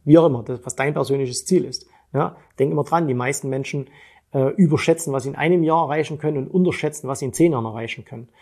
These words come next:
Und deswegen, äh, jetzt nicht gleich sagen, ich, es muss morgen klappen, aber auch jetzt nicht sagen, es klappt in zwanzig Jahren. Also,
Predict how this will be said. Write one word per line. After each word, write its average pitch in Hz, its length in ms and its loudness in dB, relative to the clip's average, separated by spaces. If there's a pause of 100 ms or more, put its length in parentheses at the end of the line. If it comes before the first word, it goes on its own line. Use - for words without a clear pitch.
(280)
Und 135 140 0
deswegen, 139 460 2
äh, 127 580 -6
jetzt 131 140 -6
nicht 147 100 -2
gleich 147 180 4
sagen, 135 180 -2
ich, - 260 -8
es - 80 -12
muss 123 180 -2
morgen 180 320 4
klappen, 208 400 -4 (280)
aber 147 200 4
auch 147 80 2
jetzt 139 120 4
nicht 147 120 -2
sagen, 147 160 -2
es 131 80 -6
klappt 151 220 -4
in 151 80 -4
zwanzig 139 400 -6
Jahren. 117 300 2
Also, 135 260 -8